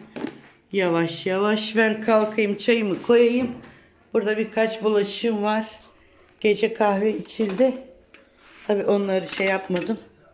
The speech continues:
Ses olur diye bıraktık gene. Şimdi onları hemen bir çalkalayalım.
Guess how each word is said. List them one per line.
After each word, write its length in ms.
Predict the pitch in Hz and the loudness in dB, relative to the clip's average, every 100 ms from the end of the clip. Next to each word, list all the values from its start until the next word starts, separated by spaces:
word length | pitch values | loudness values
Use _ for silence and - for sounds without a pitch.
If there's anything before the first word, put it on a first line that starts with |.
| - - - - - | -6 -6 -6 -14 -20
Ses 360 | - - 185 - | -8 -2 -2 2
olur 340 | 180 180 170 | 2 2 0
diye 240 | 175 175 170 | 0 0 0
bıraktık 640 | 180 175 170 - 196 - | 0 -2 -2 -6 -6 -2
gene. 280 | 180 170 208 - - - - - - - - - - - - | 0 0 -2 -6 -12 -14 -14 -12 -12 -12 -14 -14 -14 -14 -10
Şimdi 300 | - 208 196 | -6 0 2
onları 280 | 190 190 | 2 2
hemen 380 | 196 190 190 185 | 2 2 2 0
bir 120 | 196 | -2
çalkalayalım. 760 | - 208 208 208 220 208 196 214 | -2 0 0 0 2 2 2 0